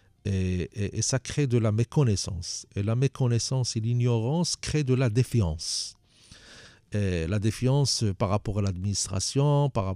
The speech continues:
et, et on le sait ça, euh, on n'a pas à le cacher. Donc il faut aller vers les citoyens, vers les artistes. Et il n'y a pas mieux qu'un forum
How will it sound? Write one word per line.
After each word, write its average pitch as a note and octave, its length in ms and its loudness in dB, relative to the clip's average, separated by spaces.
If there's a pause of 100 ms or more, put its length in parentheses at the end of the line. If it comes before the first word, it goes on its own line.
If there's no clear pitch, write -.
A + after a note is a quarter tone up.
et, - 680 -6
et D#2 40 -6
on F2+ 120 -2
le G#2 120 4
sait A#2 240 2
ça, F2+ 200 -6 (500)
euh, - 140 -10 (360)
on D2 120 -10
n'a E2 100 -8
pas G#2+ 160 -4
à F#2+ 40 0
le G2 80 -2
cacher. A#2+ 460 -2 (460)
Donc C3+ 440 2
il A#2+ 100 -2
faut - 260 -4
aller G3 360 4 (400)
vers B2+ 540 2
les C3 100 0
citoyens, B2 580 0
vers C3 180 0
les G#2+ 160 0
artistes. - 520 -10 (100)
Et A2 100 0
il A#2+ 80 0
n'y B2 80 2
a B2 60 2
pas D3+ 220 -2
mieux D3 240 0
qu'un G#2+ 200 0
forum E3 440 0